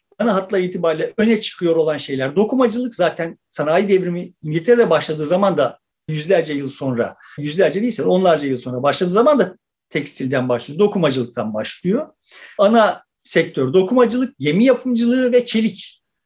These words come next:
Ama bunun dışında işte hasır, örme vesaire falan filan gibi birçok mal pazar için üretiliyor. Hatta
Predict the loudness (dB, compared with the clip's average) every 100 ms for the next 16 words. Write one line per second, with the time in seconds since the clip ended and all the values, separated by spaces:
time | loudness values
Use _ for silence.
0 | _ _ _ -2 0 0 0 0 0 0
1 | -2 -2 -2 -4 -6 -2 -2 -2 _ _
2 | _ _ 0 2 2 2 2 4 2 2
3 | 2 2 2 2 0 -4 -4 0 0 -2
4 | -2 -2 0 0 0 -4 -2 -2 -4 _
5 | -20 -20 _ _ -14 -2 2 2 0 -6
6 | _ _ _ -2 -2 -2 -2 0 0 0
7 | -2 -2 -2 -2 -4 _ _ -6 -2 -2
8 | -2 -2 0 -2